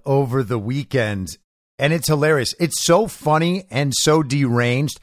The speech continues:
that I think it's a joke, but it might not be. And when something is either a hilarious joke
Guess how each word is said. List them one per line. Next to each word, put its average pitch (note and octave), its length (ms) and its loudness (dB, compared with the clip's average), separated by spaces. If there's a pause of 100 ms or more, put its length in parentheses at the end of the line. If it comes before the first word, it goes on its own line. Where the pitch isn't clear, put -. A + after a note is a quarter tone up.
(280)
that C#3 140 0
I C3 100 2
think D#3 460 -2
it's - 320 -4 (320)
a B2 100 -2
joke, C3 640 -2 (600)
but E3 220 4
it D#3 100 -2
might F#3 240 0
not D3 300 2
be. G#2+ 220 -8 (320)
And D3+ 480 2 (380)
when D#3+ 280 2
something A3+ 460 2
is F3+ 280 0
either C3+ 560 0 (220)
a C#3 160 2
hilarious C#3 680 0
joke C3 520 0